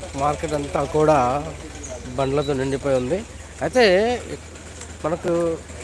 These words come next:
ఇంకోటి ఏంటంటే, మన ఖమ్మంలో నుండే, ఖమ్మం నుండే కాకుండా కూడా పక్కన ఉన్నటువంటి జిల్లాల నుండి కూడా మనకు ఎక్కువ శాతం రావడం జరిగింది,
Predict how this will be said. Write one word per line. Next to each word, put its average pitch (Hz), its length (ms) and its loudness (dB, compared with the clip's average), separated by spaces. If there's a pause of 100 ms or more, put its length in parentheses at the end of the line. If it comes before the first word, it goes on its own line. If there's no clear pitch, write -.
(120)
ఇంకోటి 208 380 0
ఏంటంటే, 190 320 2
మన 185 180 0
ఖమ్మంలో 196 1400 4
నుండే, 180 460 2
ఖమ్మం 165 340 2
నుండే 190 220 4
కాకుండా 156 840 4
కూడా 139 460 0 (520)
పక్కన 208 320 2
ఉన్నటువంటి 180 800 4
జిల్లాల 156 400 4
నుండి 156 320 2
కూడా 151 240 2
మనకు 151 580 0 (400)
ఎక్కువ 180 320 4
శాతం 170 360 2
రావడం 139 300 2
జరిగింది, 147 600 0